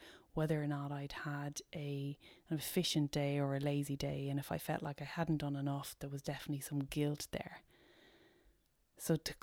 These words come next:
almost avoid that guilt, it was easier just to work harder. So the point I'd like to make here is it's important for each of us to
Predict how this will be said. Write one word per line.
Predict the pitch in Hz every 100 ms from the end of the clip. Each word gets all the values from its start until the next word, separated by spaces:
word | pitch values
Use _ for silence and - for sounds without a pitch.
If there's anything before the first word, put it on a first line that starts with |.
| -
almost | 170 156 147
avoid | 151 139 143 147 147
that | 147 143 -
guilt, | 151 175 196 -
it | -
was | 147 143
easier | 139 143
just | 139 147 -
to | 143
work | 139 143 -
harder. | 151 147 143 - - - _ _ _ _ -
So | -
the | 214
point | - - 269 269
I'd | 202 180
like | 180
to | -
make | 160 156 160 -
here | - 147 143 139 -
is | 147 147 -
it's | 180 -
important | 180 - - 196 - 202
for | - 165 -
each | 170 165 -
of | 143 -
us | 147 147 - _ _
to | - - 170 156 156